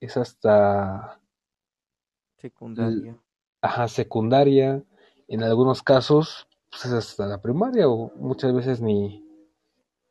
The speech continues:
Speaker 1: ni se tiene este apego a la educación. Con ello en, en cuenta, nosotros, pues bueno, ya que nos habían dado el panorama de cómo se trataba,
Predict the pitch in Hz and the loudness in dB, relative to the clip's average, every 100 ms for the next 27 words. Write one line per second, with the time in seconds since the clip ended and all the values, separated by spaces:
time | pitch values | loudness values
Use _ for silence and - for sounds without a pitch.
0 | _ - 127 120 123 - 127 131 123 _ | _ -6 -4 -2 -4 0 2 2 -2 _
1 | 135 117 104 104 123 120 117 107 101 101 | 4 6 6 2 2 4 6 6 4 -2
2 | - 101 98 _ _ _ _ _ _ _ | -6 -6 -8 _ _ _ _ _ _ _
3 | _ _ _ _ - 160 214 220 214 208 | _ _ _ _ 4 6 8 8 8 6
4 | 202 196 - 156 156 151 202 190 151 123 | 4 0 -4 -4 -4 -2 0 0 -2 -4
5 | 123 143 - 131 139 143 139 135 - - | -4 -4 -4 -4 4 6 8 6 0 -18
6 | _ _ _ - 117 120 107 95 _ _ | _ _ _ -6 0 0 0 -8 _ _
7 | - 127 113 110 110 110 110 113 110 110 | -12 -2 -2 -2 -4 -2 -2 0 0 0
8 | 104 107 104 110 127 127 117 104 104 110 | -2 -4 -2 0 0 0 -2 -4 -6 -6
9 | 110 113 127 - 135 175 | -6 -8 -4 0 0 -2